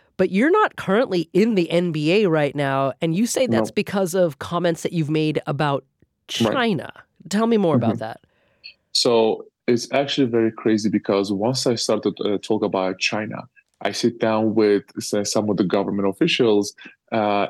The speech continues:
Speaker 2: and they literally brief me about which government can hurt me in what way.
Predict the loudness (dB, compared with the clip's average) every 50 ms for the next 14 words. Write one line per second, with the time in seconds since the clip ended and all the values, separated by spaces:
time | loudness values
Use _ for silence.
0 | -4 -2 -2 0 0 0 0 0 -2 -2 -2 0 2 4 4 4 4 4 4 4
1 | 4 2 2 0 2 2 2 2 2 2 0 0 0 0 0 0 0 2 0 0
2 | -2 -4 -8 -4 2 2 2 2 2 0 -2 -2 -4 -8 _ _ _ _ _ _
3 | _ -6 -4 -2 0 0 0 2 0 0 0 0 -4 -4 -6 -8 -6 -4 -2 -2
4 | -2 0 2 2 0 0 0 0 0 2 2 2 0 0 0 0 0 -2 -2 -2
5 | -2 -2 -2 -2 -6 -12